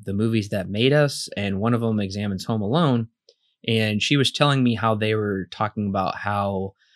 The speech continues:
Chris Columbus and Chevy Chase didn't get along, so he came over to direct Home Alone. So she gave me that bit of trivia from the Netflix series, and,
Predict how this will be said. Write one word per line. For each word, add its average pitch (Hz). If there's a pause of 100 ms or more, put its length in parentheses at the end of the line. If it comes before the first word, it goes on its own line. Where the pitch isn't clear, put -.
(140)
Chris 120
Columbus 123
and 110
Chevy 107
Chase 120
didn't 107
get 101
along, 101
so 98 (100)
he 120
came 113
over 104
to 98
direct 90
Home 95
Alone. 135 (680)
So -
she 160
gave 156
me 113
that 143
bit 107
of 98
trivia 107
from 95 (100)
the 90
Netflix -
series, 98
and, 90